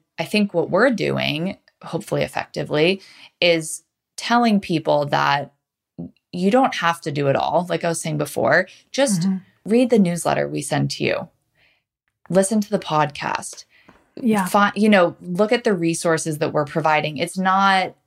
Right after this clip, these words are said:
Speaker 1: going and reading a bunch of textbooks. It's not needing to read the New York Times front to back every single day.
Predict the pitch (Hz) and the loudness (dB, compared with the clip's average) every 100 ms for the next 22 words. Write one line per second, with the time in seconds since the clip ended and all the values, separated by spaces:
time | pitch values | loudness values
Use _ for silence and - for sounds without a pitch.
0 | - 156 165 165 156 151 147 151 151 143 | -8 0 2 2 0 -2 0 0 0 0
1 | 147 143 143 139 - 143 - - 139 - | 0 -2 -4 -6 -6 -6 -4 -2 -2 -4
2 | 139 165 156 156 156 156 156 151 156 - | -6 -2 2 2 0 -2 -6 -6 -6 -6
3 | 147 147 147 147 147 - - _ - 156 | -6 -4 -2 -2 -4 -10 -20 _ 0 2
4 | 151 147 - 156 147 147 - - - 151 | 2 0 -2 0 2 0 -4 -6 -2 -2
5 | 131 151 147 143 147 143 143 - 143 143 | -2 -2 -2 -2 -4 -4 -4 -4 -2 0
6 | 143 139 143 | 2 2 2